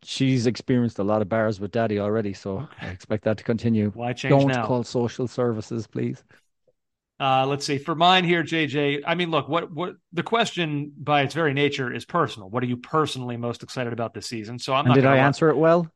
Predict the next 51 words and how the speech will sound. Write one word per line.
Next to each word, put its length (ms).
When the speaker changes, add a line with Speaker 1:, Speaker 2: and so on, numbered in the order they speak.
Speaker 2:
Yeah, 160
you 120
did. 300
And, 180
and 320
I'm 80
not 180
gonna 140
run 220
from, 400
from 100
the 80
personal 400
nature 340
of 80
it 60
either. 340
Um, 240
it's 140
a 60
personal 340
question, 300
so 100
I'll 80
give 120
you 60
a 40
personal 360
answer. 280
I 20
have 120
two 180
things. 400
Number 320
one, 440
I 80
sort 260
of 80
referenced 300
this 120
earlier, 440
but 340
the, 280
uh, 220
the 160
Spurs 300
fan 220
in 60
me, 240
I 160
just, 220